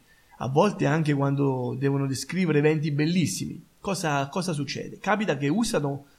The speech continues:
proprio terminologie negative. Ti faccio un esempio. Eh, a quanti è capitato di domandare ad un amico come è andata in vacanza, come ha passato il weekend,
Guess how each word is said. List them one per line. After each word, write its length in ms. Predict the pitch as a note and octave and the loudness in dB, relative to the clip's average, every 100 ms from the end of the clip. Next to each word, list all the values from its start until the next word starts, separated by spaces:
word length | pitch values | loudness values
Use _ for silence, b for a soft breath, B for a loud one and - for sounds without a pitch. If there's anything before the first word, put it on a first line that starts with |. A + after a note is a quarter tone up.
| B | B
proprio 320 | F3+ A3 C#4 | -2 0 0
terminologie 1080 | D#3 E3+ E3 E3 D#3 E3 G3 D3+ G#3 C4 - | 2 4 4 4 4 4 2 2 0 -2 -6
negative. 680 | - C#3+ C3+ C#3 G#3 A2+ A#2+ - _ _ _ b | -4 -2 -2 -2 -2 -4 -8 -18 _ _ _ b
Ti 100 | - | -2
faccio 240 | C#4+ C#4 A3+ | 0 0 -2
un 80 | |
esempio. 460 | F#3+ C#3+ A#2 - - - b b b b b b _ _ - | -2 -4 -8 -12 -20 -20 b b b b b b _ _ -14
Eh, 200 | D#3 C3+ | -8 -4
a 120 | D#3 | -2
quanti 260 | - G4+ A3+ | 0 0 0
è 40 | |
capitato 420 | - D3 A3 G#3 | 0 2 2 2
di 100 | D3 | 2
domandare 460 | C#3+ D3+ D3 A#3+ G3+ | 2 2 2 2 2
ad 100 | D3 | 2
un 120 | D3 | 0
amico 840 | C#3+ G#3 C#4 F#3+ E3+ D3+ C#3+ D3 F#3 A#3+ - | 0 2 4 4 6 6 2 -2 -10 -16 -12
come 440 | - E3+ D#3 C#3+ | -4 0 2 2
è 20 | |
andata 380 | C#3 C#3 D#3 D3 | 0 0 0 0
in 100 | C#3+ | -2
vacanza, 540 | C#3+ C3+ G3+ C4 A3 E3+ | -4 0 2 2 0 -2
come 140 | D#3+ | 0
ha 40 | |
passato 300 | D3+ D3+ F3 | -2 -2 0
il 60 | E3 | 0
weekend, 520 | D#3+ D3+ C#3+ F2 - | 0 -2 -2 -4 -12